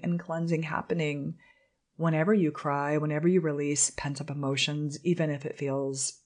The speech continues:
messy, which emotions sometimes do. I will say that these trines to Jupiter and Neptune, while they can soften, they can also take small feelings and make them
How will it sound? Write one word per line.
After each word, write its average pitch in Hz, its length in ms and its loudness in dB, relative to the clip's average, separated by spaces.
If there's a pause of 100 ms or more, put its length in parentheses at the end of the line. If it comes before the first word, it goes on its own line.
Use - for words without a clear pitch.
(200)
messy, 127 720 2
which 139 320 -2
emotions 139 640 -2
sometimes - 540 -8
do. 131 360 0 (1040)
I 185 60 6
will 196 200 10
say 180 280 8
that 156 220 4
these 156 200 6
trines 147 460 0
to 143 80 -2
Jupiter 143 420 2
and 139 140 0
Neptune, 135 720 0 (300)
while 147 160 6
they 151 160 6
can 147 180 -4
soften, 170 880 2 (600)
they 160 160 6
can 156 220 0
also 147 840 4
take 143 280 0
small 156 680 2
feelings 226 680 4
and 156 200 -2
make 147 260 0
them 143 200 -2